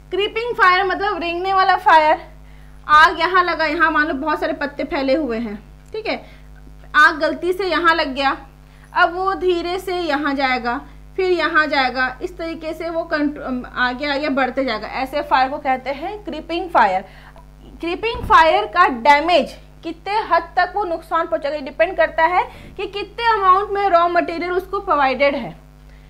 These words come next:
अगर raw material बहुत ज़्यादा है तो आग की लपटें बड़ी होंगी, ज़्यादा effect करेगा। अगर रॉ material कम है तो आग की लपटें कम होगी। ठीक है,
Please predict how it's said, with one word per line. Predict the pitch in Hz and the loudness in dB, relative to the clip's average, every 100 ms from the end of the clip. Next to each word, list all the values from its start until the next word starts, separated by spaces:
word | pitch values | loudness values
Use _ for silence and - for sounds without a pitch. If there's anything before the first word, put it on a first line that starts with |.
| - - | -20 -4
अगर | - 403 381 | 0 4 6
raw | 359 359 | 8 6
material | 370 349 349 320 | 6 2 4 4
बहुत | 254 302 240 | 4 2 2
ज़्यादा | 233 233 240 | 4 4 6
है | 370 381 | 4 4
तो | 392 | 2
आग | 339 247 247 - | 2 4 4 2
की | 302 | -4
लपटें | 277 269 - 247 | -4 -2 0 0
बड़ी | 240 294 | 0 0
होंगी, | 349 359 311 370 | 2 0 0 -4
ज़्यादा | 381 247 220 262 | -6 -2 0 0
effect | 320 330 311 | 0 -2 -2
करेगा। | 330 294 285 285 | 0 0 2 0
अगर | 185 254 285 | -2 -4 -2
रॉ | 277 | 0
material | 269 262 262 247 226 | -2 -4 -6 -6 -6
कम | 277 285 320 | -4 -2 -2
है | 415 | -4
तो | - - - - | -4 -16 -12 -4
आग | - 247 - | 0 0 0
की | 277 | -6
लपटें | 254 247 - 453 571 - - - | -6 -6 -2 -2 -2 -6 -20 -2
कम | 294 302 277 | 2 2 0
होगी। | 240 202 - - - - - | -4 -6 -10 -10 -10 -12 -12
ठीक | 466 | -6
है, | 330 | -4